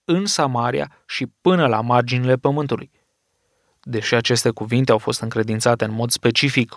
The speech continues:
ucenicilor de atunci ai Domnului Iisus, principiul lor trebuie să ne călăuzească și pe noi.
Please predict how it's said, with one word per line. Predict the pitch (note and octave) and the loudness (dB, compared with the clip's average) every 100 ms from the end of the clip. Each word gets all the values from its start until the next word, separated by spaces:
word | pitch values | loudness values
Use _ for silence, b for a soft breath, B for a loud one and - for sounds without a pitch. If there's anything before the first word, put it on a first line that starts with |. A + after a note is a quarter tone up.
| - | -8
ucenicilor | E3+ C3+ B2+ A#2 D3+ F3 A#2 A#2 B2 | -2 0 2 2 0 0 -2 -4 -4
de | |
atunci | B2 B2+ B2 B2 | -8 -4 -2 -2
ai | A2+ | 0
Domnului | B2+ C3 B2+ A#2 | 2 2 2 0
Iisus, | A2+ C#3+ C#3 B B B B B B B - | 0 0 -2 B B B B B B B 2
principiul | F3 D3+ C#3 B3 - A#2+ A2 | 4 4 2 0 0 0 4
lor | A#2+ A#2 - - _ _ | 4 4 0 -16 _ _
trebuie | C#3 C3+ B2+ | 0 2 2
să | B2+ | 0
ne | B2 | -6
călăuzească | A#2 A#2+ A2+ A2+ A2+ G#2+ A#2 | -2 0 0 0 -2 -4 -8
și | - B2+ | -10 -8
pe | G#2+ | -8
noi. | G#2+ | -8